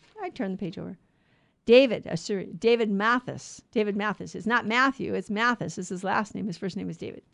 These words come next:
He talks about the blood of Jesus is propitiation,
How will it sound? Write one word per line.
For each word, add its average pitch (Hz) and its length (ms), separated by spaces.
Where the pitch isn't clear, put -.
He 254 120
talks 302 360
about 233 460
the 220 80
blood 254 280
of 320 100
Jesus 262 400
is 220 160
propitiation, 208 880